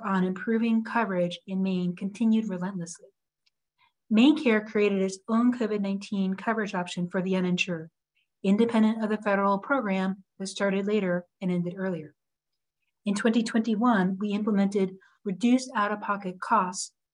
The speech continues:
for primary care and behavioral health care in our state insurance regulated plans. And in twenty twenty-two, the Bureau of Insurance simplified copays and deductibles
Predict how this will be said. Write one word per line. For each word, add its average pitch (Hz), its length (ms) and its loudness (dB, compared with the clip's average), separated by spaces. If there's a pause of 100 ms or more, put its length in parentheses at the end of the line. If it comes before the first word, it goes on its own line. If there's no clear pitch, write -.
for 196 80 -2
primary 214 560 4
care 190 320 -4
and 196 180 -4
behavioral 196 560 2
health 185 180 -4
care 185 460 -2
in 226 180 4
our 196 120 2
state 196 340 -2 (280)
insurance 190 460 -2
regulated 175 420 -2
plans. 165 500 -6 (880)
And 214 140 6
in 208 80 2
twenty 254 280 4
twenty-two, 202 840 -2 (460)
the 220 60 -2
Bureau 214 260 6
of 202 60 0
Insurance 202 480 -4
simplified 190 560 0
copays 226 440 0
and 185 100 -2
deductibles 185 640 0